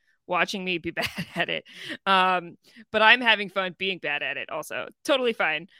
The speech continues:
Um, we're having a great time over at twitch dot T V slash Hard Rock Hope. If you wanna come join us for Mushroom Mondays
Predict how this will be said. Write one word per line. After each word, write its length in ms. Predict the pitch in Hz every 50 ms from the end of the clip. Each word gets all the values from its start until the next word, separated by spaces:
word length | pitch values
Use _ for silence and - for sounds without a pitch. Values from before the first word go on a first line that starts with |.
| - 240 - _
Um, 500 | - 185 185 185 180 180 180 175 170 -
we're 120 | 185 202 220
having 260 | 233 233 233 254 247
a 60 | 247
great 260 | 220 233 220 214 -
time 460 | - - 220 196 185 185 185 185 185 180
over 260 | - 180 175 180 185
at 120 | 185 185
twitch 280 | - - 190 180 - -
dot 240 | - 190 180 - -
T 140 | - 185
V 200 | 170 175 175 170
slash 280 | 170 - 185 180 175 -
Hard 180 | - 170 175 170
Rock 220 | 170 165 175 -
Hope. 320 | - 170 170 165 160 160 - -
If 100 | 165 -
you 80 | 170 170
wanna 180 | 165 156 170
come 160 | - 170 160
join 260 | 165 - 208 220 214 208
us 180 | 208 208 -
for 100 | - 226
Mushroom 500 | 226 226 269 277 - - 262 240 226 214
Mondays 640 | 196 202 202 196 196 196 196 196 196 196 190 -